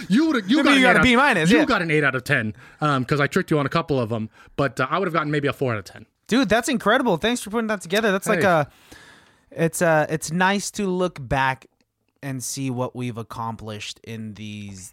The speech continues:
Speaker 2: two and a half years, man.
Speaker 1: Yeah,
Speaker 2: It's
Speaker 1: yeah.
Speaker 2: a lot.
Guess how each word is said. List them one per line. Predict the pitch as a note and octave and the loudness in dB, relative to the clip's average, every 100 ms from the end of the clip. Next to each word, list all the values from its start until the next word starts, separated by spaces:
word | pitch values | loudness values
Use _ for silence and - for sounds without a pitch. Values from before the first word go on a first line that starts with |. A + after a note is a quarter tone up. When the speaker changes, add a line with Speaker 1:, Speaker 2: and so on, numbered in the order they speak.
| _ - | _ -18
Speaker 2:
two | - B2+ B2 | -10 -6 -6
and | A2 | -8
a | |
half | G2+ G#2+ G#2 - | -10 -10 -12 -14
years, | G#2 G2 F#2+ F2+ | -16 -16 -16 -18
man. | - F#2+ - F#2 - | -20 -20 -20 -20 -12
Speaker 1:
Yeah, | A#2 G#2 G2 | -10 -10 -10
Speaker 2:
It's | A#2+ A#2+ A2+ | -12 -12 -10
Speaker 1:
yeah. | |
Speaker 2:
a | A2+ A#2+ A#2 | -6 -6 -6
lot. | G#2+ G#2 G#2+ A2 G2 - - | -6 -4 -2 -2 -4 -12 -20